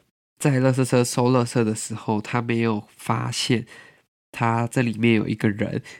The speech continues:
然后他被压缩进去之后，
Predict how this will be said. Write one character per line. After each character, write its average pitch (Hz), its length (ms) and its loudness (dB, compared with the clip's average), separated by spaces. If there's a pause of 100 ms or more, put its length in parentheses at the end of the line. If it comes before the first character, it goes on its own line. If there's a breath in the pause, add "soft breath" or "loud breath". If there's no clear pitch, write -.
然 107 180 -6
后 131 220 -2
他 117 320 -4
被 113 400 -2
压 113 280 -4
缩 113 300 -4
进 107 240 -4
去 110 240 -4
之 113 220 -8
后， 107 280 -4